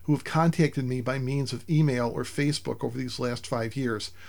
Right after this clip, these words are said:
Your contacts have been very encouraging. By the grace of God, I will continue to bring to you what I find in our family attic. What our spiritual ancestors in Christ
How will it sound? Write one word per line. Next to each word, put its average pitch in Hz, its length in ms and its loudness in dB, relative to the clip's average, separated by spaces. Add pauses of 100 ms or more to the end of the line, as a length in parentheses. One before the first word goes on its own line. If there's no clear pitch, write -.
(260)
Your 131 160 0
contacts 151 800 0
have 120 100 -6
been 131 180 -4
very 131 480 0
encouraging. 120 680 -2 (540)
By 147 120 4
the 143 80 4
grace 170 300 6
of 175 100 -2
God, 135 320 4
I 139 80 0
will 131 140 0
continue 156 420 6
to 139 80 0
bring 156 320 4
to 147 140 -4
you 120 160 4
what 120 200 2
I 120 100 2
find 127 360 0
in 123 80 -2
our 120 100 -2
family 120 480 0
attic. 117 360 -2 (480)
What 139 140 0
our 131 100 2
spiritual 160 520 2
ancestors 147 560 -2
in 127 120 -4
Christ 117 420 -2